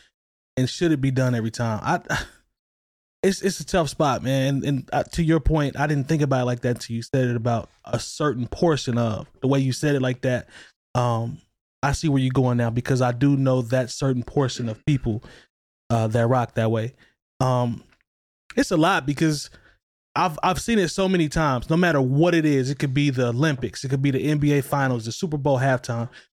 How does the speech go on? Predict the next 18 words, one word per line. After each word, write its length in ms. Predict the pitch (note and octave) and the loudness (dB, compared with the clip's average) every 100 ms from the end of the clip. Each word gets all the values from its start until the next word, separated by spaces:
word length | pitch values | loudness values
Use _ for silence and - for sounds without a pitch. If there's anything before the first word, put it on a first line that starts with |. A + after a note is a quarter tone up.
| - | -2
Is 140 | B2 | 0
there's 200 | D3 C3+ | 0 0
always 540 | - E3 F3+ F3 E3 | 2 4 4 4 2
something 280 | - D#3+ D#3+ | 0 -2 0
that's 240 | D3+ B2+ C#3+ | 0 -2 -4
expected 500 | B2+ - D3+ C3 B2+ | -6 0 0 0 -2
above 380 | A#2+ C#3 C#3 | 0 0 0
and 80 | B2 | -2
beyond 460 | B2 B2+ C3 B2+ A#2+ _ - _ _ _ | -2 0 0 -2 -4 _ -20 _ _ _
politically 520 | D3 D#3 C3+ C#3 B2+ C3 _ _ | 2 2 2 0 -2 -4 _ _
from 140 | C3+ A#2 | -4 0
black 280 | C#3 C#3 - | 0 0 0
artists, 400 | C3+ A2+ - - | -2 -2 -8 -2
no 80 | |
matter 180 | C#3+ C3+ | 0 0
what 300 | A#2 C#3 C#3+ | 2 2 2
it 100 | B2+ | 0
is. 400 | A2 B1+ - - | -2 -6 -12 -20